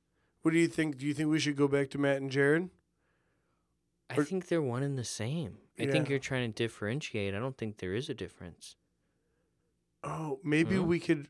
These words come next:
Speaker 1: live long enough to be the, the villain or die the hero. I
Speaker 2: Oh.
Speaker 1: say we die the hero on this episode.
Speaker 2: How about we do both?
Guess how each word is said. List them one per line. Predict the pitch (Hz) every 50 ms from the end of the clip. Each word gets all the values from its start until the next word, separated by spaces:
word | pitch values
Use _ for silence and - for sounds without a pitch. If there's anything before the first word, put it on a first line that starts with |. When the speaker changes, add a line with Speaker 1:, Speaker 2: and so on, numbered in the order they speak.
| _ -
Speaker 1:
live | 196 135 131 131 143 151 156 160 156
long | 151 147 147 143 147 151 156
enough | 151 151 151 151 143 -
to | - 143
be | 135 143 143 143
the, | 139 131 135 131 131 127 _ _ -
the | 131 127 131 123
villain | 117 120 127 131 131 143 151 160 170 180 175 - _ - _ _ _ _ _ _ _ _ _ -
or | 160 135 131 127
die | 123 123 123 120 135 135 135 131 131 131 131 131 131 - -
the | 135 127 123
hero. | 113 113 123 123 120 120 117 117 110 98 - _ _ _ _ _ _ _ _ _ _ _ _ _ _ _ _ _ _ _ _ _ _ _ _ - -
I | 101 98 151 170
Speaker 2:
Oh. | 185
Speaker 1:
say | 175 - 214
we | 208 196 196
die | 175 165 165 160 165
the | 160 147 147
hero | 131 151 147 143 135 131 123 123
on | 120 123
this | 123 113 - -
episode. | 123 117 123 117 - - 120 117 117 117 113 -
Speaker 2:
How | - 110
about | 110 110 107 101
we | 101 98
do | 95 98 95 92
both? | 95 - 90 90 90 90 87 85 - - - -